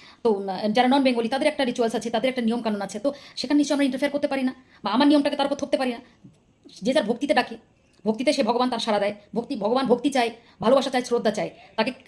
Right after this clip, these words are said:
সে খেতেও চায় না আপনার কাছে, আর আপনার কাছে কিছু দাবিও করতে চায় না যে আপনি তাকে কেমন, তাকে ভালো করে একটু রাখুন একটা পরিষ্কার পরিচ্ছন্ন জায়গায়, এবং তাকে আপনার সাধ্যমতো দে-, উম, খেতে দিন,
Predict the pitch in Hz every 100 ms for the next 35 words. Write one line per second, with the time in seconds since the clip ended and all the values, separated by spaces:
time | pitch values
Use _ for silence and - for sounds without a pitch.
0 | - 269 262 269 311 311 294 285 269 269
1 | 277 381 - - 220 196 262 254 226 -
2 | - 277 - 202 233 233 277 220 208 190
3 | 170 165 - 208 220 226 214 220 233 214
4 | - 214 285 196 233 277 277 190 - 392
5 | - 208 - 214 - 240 233 226 233 208
6 | 185 370 - - 254 277 185 175 208 -
7 | _ - - 185 294 - 185 262 190 190
8 | 180 226 190 175 180 170 196 294